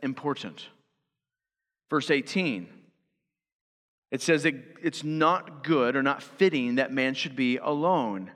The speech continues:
Again, he says, "I will make him a helper." It's not good that man would, should be alone. Now, let me help you here. This, it, it's Adam, it's not that Adam was lonely.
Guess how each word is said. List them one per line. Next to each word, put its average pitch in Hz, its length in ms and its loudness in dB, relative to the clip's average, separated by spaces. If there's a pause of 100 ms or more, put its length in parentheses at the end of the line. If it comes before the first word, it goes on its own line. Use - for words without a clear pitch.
(280)
Again, 143 220 -2
he 147 80 0
says, 135 260 -4
"I 131 140 2
will 160 160 2
make 135 280 -2
him 127 300 -4 (540)
a 135 80 -2
helper." 139 680 -4 (1160)
It's - 180 -4
not 165 260 2
good 160 140 0
that 165 160 2
man 139 280 2
would, 143 120 -4
should 135 220 -6
be 131 140 2
alone. 135 480 2
Now, 123 180 2
let 135 180 2
me 151 240 -2 (300)
help 160 360 -4
you 139 80 -2
here. 107 380 -4 (580)
This, 156 180 -2
it, 180 300 -4
it's 156 200 -4 (280)
Adam, 175 400 0
it's 151 200 -6
not 180 180 4
that 180 180 2
Adam 165 280 2
was 160 200 0 (200)
lonely. 151 840 0